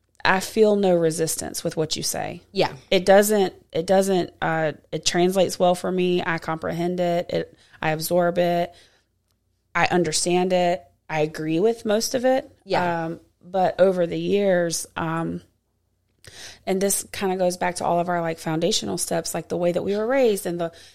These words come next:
Speaker 1: and the things that we were told and the narrative that we tell ourselves, the, the word discipline or self-discipline for me also came with a lot of, like, weight.
Speaker 2: Yes.
Speaker 1: And it was very heavy, and it was something that didn't necessarily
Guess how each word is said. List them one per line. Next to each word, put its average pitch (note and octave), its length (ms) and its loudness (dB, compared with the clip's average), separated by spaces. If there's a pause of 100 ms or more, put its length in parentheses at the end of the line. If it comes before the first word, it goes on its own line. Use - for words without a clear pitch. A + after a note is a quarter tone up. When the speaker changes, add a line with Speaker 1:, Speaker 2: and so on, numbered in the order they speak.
(120)
Speaker 1:
and F#3 120 -4
the F3+ 60 -2
things G3+ 340 0
that F#3 100 0
we G3 80 2
were F#3+ 140 0
told A3 340 4
and F#3+ 140 0
the F3 40 2
narrative F#3+ 340 2
that F#3 120 2
we F3+ 100 0
tell F#3 200 -4
ourselves, G3 640 0
the, F3 300 -2
the F#3 80 -2
word F#3 260 2
discipline F#3 420 -2
or E3+ 60 -2
self-discipline F3 720 -2
for F3+ 140 -10
me F3+ 340 -4 (440)
also F#3 560 4 (240)
came F3+ 260 6
with F3 140 0
a E3 40 4
lot D#3+ 220 4
of, E3 180 0
like, D#3+ 300 -2
weight. E3 600 -2 (100)
Speaker 2:
Yes. F#3 300 2
Speaker 1:
And G3 120 6
it - 80 2
was F3 180 2
very E3+ 180 0
heavy, G#3 680 0
and F#3+ 200 0
it - 200 0
was F3+ 160 0
something F#3 440 -2
that - 260 -2 (800)
didn't G3+ 480 4
necessarily F3 1500 2